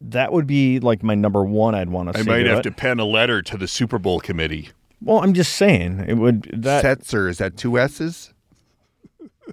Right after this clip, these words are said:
Speaker 1: You just put him out there with a Gretsch, a mic,
Speaker 2: Ah!
Speaker 1: his
Speaker 2: Ah!
Speaker 1: bassman, guitar, or
Speaker 2: You know
Speaker 1: his
Speaker 2: what?
Speaker 1: amp,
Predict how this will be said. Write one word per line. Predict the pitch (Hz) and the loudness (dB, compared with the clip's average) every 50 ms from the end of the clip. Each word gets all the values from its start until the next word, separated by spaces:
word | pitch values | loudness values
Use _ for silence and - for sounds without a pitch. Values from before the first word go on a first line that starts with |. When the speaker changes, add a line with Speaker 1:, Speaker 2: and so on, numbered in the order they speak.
| - - | -14 -10
Speaker 1:
You | 262 247 | -8 -8
just | 277 254 - - | -8 -8 -6 -2
put | - 254 | 0 2
him | 233 220 | 2 2
out | 214 208 202 - | 2 2 0 0
there | 220 214 | 0 0
with | 208 196 165 | 2 0 0
a | 160 | -2
Gretsch, | 123 107 110 117 120 131 151 180 214 170 - - - - - - _ _ | -4 -2 -2 0 2 2 2 2 0 -2 -4 -8 -12 -12 -14 -20 _ _
a | 147 131 | -2 0
mic, | 127 123 131 147 175 214 233 - - - - | 0 2 2 2 2 0 0 -2 -6 -4 -2
Speaker 2:
Ah! | 123 139 156 196 226 240 247 247 247 233 226 220 202 180 147 113 123 - _ _ _ | 2 2 2 2 2 2 2 2 2 2 2 2 2 0 0 -2 -6 -10 _ _ _
Speaker 1:
his | _ 147 135 143 | _ -2 0 0
Speaker 2:
Ah! | - - | 0 0
Speaker 1:
bassman, | - 127 127 151 175 175 247 214 - 185 185 185 190 196 190 - - 117 | 0 2 2 2 2 2 2 0 2 2 2 2 2 0 -2 -4 -4 -4
guitar, | 139 135 - - 147 143 151 156 165 165 - - | -4 -2 0 0 2 2 4 4 2 2 2 2
or | 139 | 2
Speaker 2:
You | 139 160 | 2 4
know | 180 | 4
Speaker 1:
his | 170 156 | 4 4
Speaker 2:
what? | 147 147 165 | 2 4 4
Speaker 1:
amp, | 156 170 196 220 208 - - | 4 4 4 2 0 -2 -6